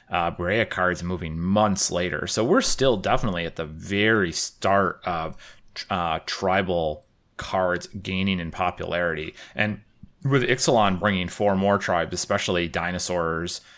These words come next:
um, you know, probably gonna push a lot of people to build some cool, we're at least gonna try it. I, I like all of these tribal cards that haven't completely exploded already.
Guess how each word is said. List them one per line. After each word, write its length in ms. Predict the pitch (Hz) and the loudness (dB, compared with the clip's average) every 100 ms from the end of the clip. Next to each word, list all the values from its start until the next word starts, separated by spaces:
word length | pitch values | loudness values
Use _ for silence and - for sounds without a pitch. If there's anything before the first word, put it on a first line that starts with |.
| _ - | _ -6
um, 520 | 87 80 90 92 107 _ _ | -2 -2 -2 -4 -8 _ _
you 140 | - 98 | -4 -2
know, 140 | 85 | 0
probably 260 | - 98 87 | 0 0 0
gonna 160 | 85 | -4
push 240 | 82 98 - | -4 -6 -2
a 60 | |
lot 160 | 87 82 | -2 -2
of 60 | - | -4
people 200 | 92 90 | -8 -8
to 80 | |
build 220 | - 87 - | -4 -2 -2
some 120 | 90 | -8
cool, 440 | - 95 85 - - - - - _ - | -4 -2 -2 -4 -8 -20 -20 -20 _ -6
we're 200 | 135 147 | 2 4
at 60 | 131 | 4
least 180 | 123 | 2
gonna 120 | 107 87 | 0 -4
try 380 | - 104 98 | -4 2 4
it. 160 | 123 156 - - | 4 2 -4 -2
I, 100 | 107 | 0
I 140 | 104 107 | 2 2
like 260 | 101 98 | 2 0
all 240 | 85 98 98 | 0 2 0
of 80 | |
these 220 | 87 85 - | -2 -6 -4
tribal 320 | 95 87 82 | -2 -2 -4
cards 320 | - 78 76 | -4 -4 -4
that 80 | - | -6
haven't 360 | 82 78 73 - | -6 -6 -10 -12
completely 420 | 87 92 - 76 | -10 -8 -8 -10
exploded 480 | - - - 67 69 | -10 -10 -10 -10 -8
already. 420 | 60 64 76 | -8 -8 -10